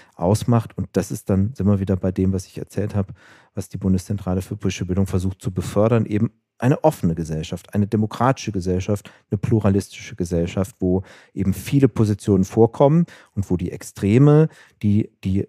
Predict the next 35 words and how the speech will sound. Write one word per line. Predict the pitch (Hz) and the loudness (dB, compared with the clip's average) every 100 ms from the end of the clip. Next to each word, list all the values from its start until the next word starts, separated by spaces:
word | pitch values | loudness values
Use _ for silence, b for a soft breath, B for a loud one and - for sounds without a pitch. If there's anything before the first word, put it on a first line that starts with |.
| _ | _
sagen, | 95 85 87 85 | -4 -2 -2 -2
wir | 80 | -2
wollen | 80 80 | -2 0
nichts | 87 139 - | 2 2 0
mit | 127 | -2
dem | 120 | -2
Grundgesetz | - 110 107 101 98 - | 2 0 0 -4 -4 0
haben, | 90 92 b b b | -2 -2 b b b
auch | 95 - | -2 -2
im | _ 90 | _ -4
Prinzip | - 92 - 107 110 - b b - | 0 -2 0 -2 -4 -8 b b 2
am | 110 | 2
Rand | 98 98 101 | 4 2 2
stehen | - - 92 87 | -2 -6 -4 -4
und | 92 92 | -6 -4
wo | 98 | 0
wir | 98 | 2
letztlich | 92 - 101 | 2 -2 -4
sagen, | - 95 92 | 0 0 0
da | - 104 | -4 -4
ist | 120 | 0
ein | 113 | 0
roter | 98 104 101 | 2 2 0
Fa-, | - 104 - | 0 -2 0
da | 98 | -2
ist | 104 | 0
eine | 110 | -2
rote | 113 120 | 2 2
Linie, | 123 110 104 110 107 b b b | 2 2 6 6 4 b b b
die | - | -4
wollen | 101 98 | 2 4
wir | 101 | 4
nicht | 107 | 2
überschreiten, | - 107 - 101 107 | 2 0 0 0 0
sondern | 101 95 95 | 2 2 2